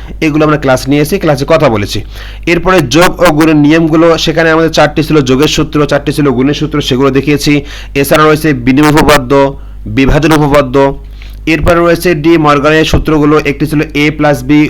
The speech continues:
all square, আহ, এ প্লাস বি হোল নট ছিল, যেটাকে ভাঙলে পেয়েছিলাম আমরা এ নট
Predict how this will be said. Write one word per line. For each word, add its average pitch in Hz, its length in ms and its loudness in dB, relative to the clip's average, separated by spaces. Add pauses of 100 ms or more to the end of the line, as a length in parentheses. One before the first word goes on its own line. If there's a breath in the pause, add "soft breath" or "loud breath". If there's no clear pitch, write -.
(180)
all 139 220 4
square, 135 320 -2
আহ, 117 180 -4
এ 156 120 2 (100)
প্লাস 160 260 2
বি 156 200 2
হোল 151 320 2
নট 131 140 2
ছিল, 131 160 0 (460 loud breath)
যেটাকে 151 260 2
ভাঙলে 151 360 2
পেয়েছিলাম 151 420 0
আমরা 151 160 2 (120)
এ 139 180 2
নট 147 200 2